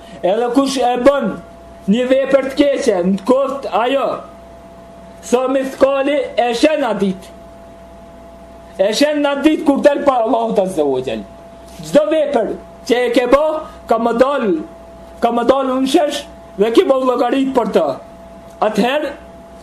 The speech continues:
atëherë ti o musliman, nisja prej tashit dhe pregatitu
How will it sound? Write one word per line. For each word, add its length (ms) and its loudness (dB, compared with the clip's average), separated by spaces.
atëherë 400 0
ti 100 4
o 120 2
musliman, 640 0
nisja 320 2
prej 280 0
tashit 500 2
dhe 240 0
pregatitu 720 0